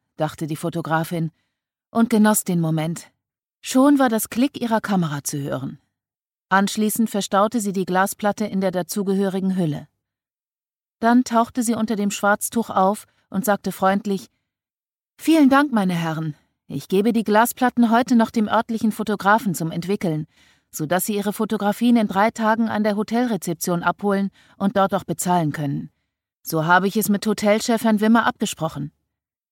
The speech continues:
Verraten Sie mir bitte noch, wie viele Abzüge ich für Sie machen soll?“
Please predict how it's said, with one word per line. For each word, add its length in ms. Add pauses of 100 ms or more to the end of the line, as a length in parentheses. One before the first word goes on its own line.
Verraten 460
Sie 120
mir 100
bitte 240
noch, 180
wie 100
viele 260
Abzüge 400
ich 160
für 100
Sie 140
machen 260
soll?“ 260